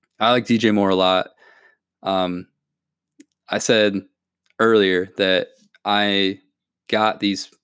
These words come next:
fourth and fifth round wide receivers that absolutely broke out. D J Moore already broke out. I don't feel like he'll be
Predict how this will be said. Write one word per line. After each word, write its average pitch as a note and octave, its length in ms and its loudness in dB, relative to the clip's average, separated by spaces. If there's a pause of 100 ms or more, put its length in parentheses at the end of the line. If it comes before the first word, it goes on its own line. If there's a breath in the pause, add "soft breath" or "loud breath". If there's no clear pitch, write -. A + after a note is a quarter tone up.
(160)
fourth A2+ 320 2
and G2 120 -6
fifth - 280 -2
round G2+ 220 -4
wide G2 200 2
receivers F#2+ 480 -4
that F#2 240 -6
absolutely - 460 -6
broke F#2+ 260 -4
out. F#2 320 0 (380 loud breath)
D C3 100 2
J D#3 160 2
Moore A#2 220 0
already G#2 260 0
broke G2 300 0
out. F#2+ 320 0 (340 soft breath)
I G2 120 -14
don't A2 340 -4
feel G#2 240 0
like G2+ 160 -2
he'll G2 180 -4
be F#2 480 -4